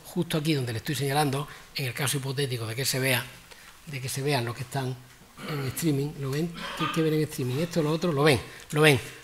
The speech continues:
Bueno, pues si yo lo pongo aquí, resulta que yo acabo de, de cambiar de clima a Sevilla. Sevilla que tiene veintiún grados,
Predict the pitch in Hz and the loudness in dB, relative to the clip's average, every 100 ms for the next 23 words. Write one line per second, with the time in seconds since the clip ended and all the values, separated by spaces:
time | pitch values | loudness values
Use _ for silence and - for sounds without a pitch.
0 | - 151 139 143 190 190 180 175 156 165 | 0 2 4 6 10 10 12 10 10 8
1 | 170 - - - - 175 160 160 151 151 | 8 2 -10 -2 0 2 2 6 6 6
2 | 160 151 156 147 151 139 - 151 147 156 | 6 6 4 2 0 0 0 2 4 6
3 | 151 139 147 135 139 165 208 170 117 117 | 4 4 4 4 4 4 4 4 2 -2
4 | - 135 139 147 143 143 151 131 120 113 | -4 -2 0 2 2 4 4 4 0 0
5 | 131 135 156 156 | 0 2 4 6